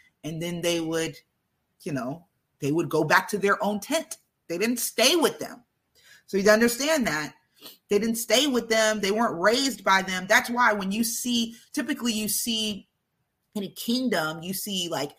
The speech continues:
a king has one ho-, like, horrible kid, like, one horrible son that's, like, tearing up Israel. Like, David had this one horrible son tearing up Israel, and then one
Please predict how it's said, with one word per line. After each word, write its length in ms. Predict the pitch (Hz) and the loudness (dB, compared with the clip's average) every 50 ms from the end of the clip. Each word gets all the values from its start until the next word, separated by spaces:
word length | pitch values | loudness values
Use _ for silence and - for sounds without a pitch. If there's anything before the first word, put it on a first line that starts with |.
| _ _ _ _ | _ _ _ _
a 60 | 180 | -6
king 280 | - - - 254 247 220 | -6 0 2 2 2 2
has 220 | 233 - 190 143 | 2 -2 -2 -2
one 280 | 180 196 226 233 180 - - | 0 4 4 4 2 2 -6
ho-, 260 | - - - 233 - - - - - - | -12 0 0 0 0 0 -6 -12 2 2
like, 160 | 220 214 - - - | 2 2 2 -6 -10
horrible 920 | - - - - - - 277 311 330 339 339 320 302 294 226 214 233 220 220 | -16 -18 -18 -14 -2 8 12 12 12 12 12 12 12 12 10 8 2 2 0
kid, 400 | - - 208 165 143 120 98 - _ _ | -2 -2 -2 -2 -2 -4 -8 -12 _ _
like, 200 | 180 214 196 147 | -4 -4 -2 -2
one 180 | 196 240 262 214 - - | -4 -4 -4 -4 -6 -8
horrible 520 | - 220 254 285 311 311 294 254 - 247 | -6 -2 6 8 8 8 8 4 0 -6
son 260 | 240 - - 233 220 202 | -8 -2 0 0 0 0
that's, 140 | 180 - | -4 -10
like, 140 | 185 147 - | -12 -14 -14
tearing 320 | _ - 208 240 254 247 254 | _ -8 -4 0 0 0 0
up 100 | 254 - | 0 -2
Israel. 460 | 220 247 240 254 247 247 247 247 247 240 - - - _ _ | -4 -4 -4 -4 -2 0 0 -2 -2 -4 -12 -20 -20 _ _
Like, 220 | 202 226 208 - 147 | 2 2 2 4 2
David 320 | 226 254 349 330 262 - | 2 2 2 2 -2 -2
had 280 | 254 214 196 180 160 139 | 0 2 2 2 2 -2
this 240 | 147 - - - _ _ _ _ | -8 -10 -10 -14 _ _ _ _
one 180 | - 233 262 285 | -4 -2 -2 -2
horrible 640 | 262 240 240 277 302 330 349 359 427 403 - 294 302 | -4 -6 -4 2 4 4 6 6 4 4 2 -2 -4
son 220 | - 277 247 226 | -2 -2 -2 -2
tearing 200 | 226 285 269 262 | 0 0 0 0
up 120 | 262 - 220 | 0 0 -2
Israel, 280 | 247 247 254 247 247 | -4 -4 0 0 0
and 100 | 240 226 | 0 0
then 160 | 240 233 226 | -2 -2 -2
one 280 | 214 247 254 247 220 - | -4 -4 -4 -4 -6 -8